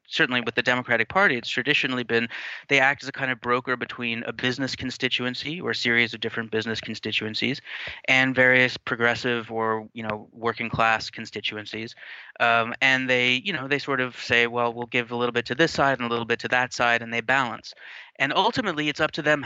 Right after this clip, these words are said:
how they balance. It's up to the candidates. It, it, in, in that sense, the American politi-, American political parties are not membership organizations. They are essentially associations of office holders.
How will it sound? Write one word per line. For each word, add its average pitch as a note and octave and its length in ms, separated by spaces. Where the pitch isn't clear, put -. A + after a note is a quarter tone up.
how A2 60
they G#2+ 120
balance. - 420
It's A#2+ 100
up C#3+ 100
to C3 80
the A#2+ 80
candidates. - 640
It, - 200
it, C#3 200
in, D3+ 120
in C#3+ 100
that E3+ 160
sense, D#3+ 260
the - 80
American C#3+ 400
politi-, C#3 320
American C#3+ 320
political C#3 320
parties B2 400
are C3 140
not C#3 240
membership F3+ 460
organizations. B2 720
They B2+ 120
are B2 160
essentially B2+ 520
associations C3 720
of A#2 120
office A#2+ 340
holders. - 460